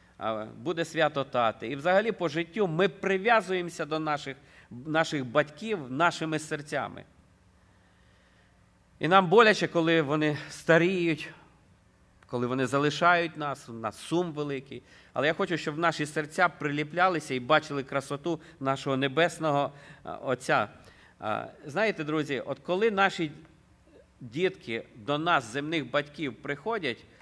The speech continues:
і прохають, особливо, ос-, особливо маленькі дітки, як ви, ви, ви вс-, всі їхні бажання задовільняєте чи ні? <laughs>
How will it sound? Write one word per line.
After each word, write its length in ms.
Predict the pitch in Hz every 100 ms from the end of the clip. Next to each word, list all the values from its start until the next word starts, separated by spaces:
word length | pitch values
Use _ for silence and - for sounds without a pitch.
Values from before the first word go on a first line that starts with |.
| _ - -
і 120 | 135
прохають, 560 | 139 156 - 139 - 160
особливо, 480 | 160 196 180 175 -
ос-, 260 | 151 - -
особливо 420 | 180 170 185 165
маленькі 500 | 165 165 131 110 113
дітки, 440 | 104 101 - 95 - _ _ -
як 220 | 180 190
ви, 180 | 175 - 135
ви, 220 | 123 196 190
ви 340 | 156 147 170
вс-, 260 | 196 - - 151
всі 180 | -
їхні 280 | 415 403 226
бажання 460 | 160 151 143 135 123
задовільняєте 760 | 123 120 123 120 107 98 95
чи 160 | 101 123
ні? 160 | 98 - - _ - - _ _ _ _ _ _ _ _ _ _ _ _ _ _ _ _ - -
<laughs> 80 | -